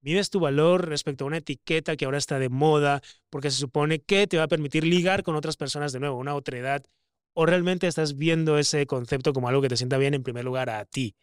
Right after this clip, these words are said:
¿Sabes? Que te permite conocerte mejor. Entonces, lo nuevo solo es nuevo. Yo no sé si las nuevas masculinidades son mejores,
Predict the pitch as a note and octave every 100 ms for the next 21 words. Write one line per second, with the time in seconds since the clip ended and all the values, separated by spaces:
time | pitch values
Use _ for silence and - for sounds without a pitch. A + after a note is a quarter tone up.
0 | _ _ _ _ - - B2+ - A#2+ A2+
1 | B2+ D#3+ C3+ B2 A#2 C3+ A2+ C3 A#2 A2+
2 | B2+ C3 C3+ - - _ _ C#3 C#3+ F#3+
3 | F3 C#3+ C3+ D3+ E3+ C#3 C#3+ D3+ D3+ C3+
4 | B2 C#3+ D#3+ F3 D#3+ C#3+ C3 C#3+ C#3+ B2+
5 | A#2+ B2 C#3+ E3+